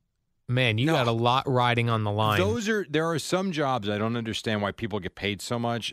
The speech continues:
Speaker 2: Jobs like that, I don't understand why they don't get paid more. And I know they get paid a lot already. And a lot of them, I know a couple of them, they, they almost feel like they play God in some
Speaker 1: The
Speaker 2: cases.
Speaker 1: God complex.
Speaker 2: Yes,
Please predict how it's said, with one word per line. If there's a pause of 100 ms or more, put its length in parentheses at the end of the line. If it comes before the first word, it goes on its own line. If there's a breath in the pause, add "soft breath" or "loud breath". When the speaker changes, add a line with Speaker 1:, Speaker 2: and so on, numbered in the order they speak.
Speaker 2:
Jobs
like
that,
I
don't
understand
why
they
don't
get
paid
more.
And
I
know
they
get
paid
a
lot
already.
And
a
lot
of
them, (500 soft breath)
I
know
a
couple
of
them, (1080)
they,
they
almost
feel
like
they
play
God
in
some
Speaker 1:
The
Speaker 2:
cases.
Speaker 1:
God
complex.
Speaker 2:
Yes,